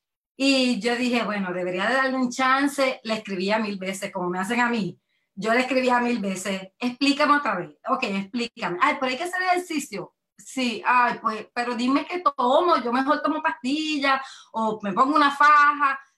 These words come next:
Ya, ya había tratado de todo, Carlos. De todo. Emocionalmente, yo estaba devastada porque todos los domingos en la noche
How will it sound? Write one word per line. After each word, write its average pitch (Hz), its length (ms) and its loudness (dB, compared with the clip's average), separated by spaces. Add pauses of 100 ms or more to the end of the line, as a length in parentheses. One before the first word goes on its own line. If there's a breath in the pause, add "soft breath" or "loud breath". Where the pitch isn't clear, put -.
(140)
Ya, 196 280 -10
ya 233 100 -6
había 247 180 -8
tratado 240 360 -8
de 233 100 -14
todo, 214 300 -18
Carlos. 160 460 -20 (580)
De 202 260 -12
todo. 214 360 -6
Emocionalmente, 269 1000 -6
yo 240 80 -8
estaba 247 260 2
devastada 233 680 -2
porque 196 240 -12
todos 214 220 -6
los 285 140 0
domingos 302 360 0
en 294 140 -2
la 269 80 -2
noche 220 540 -8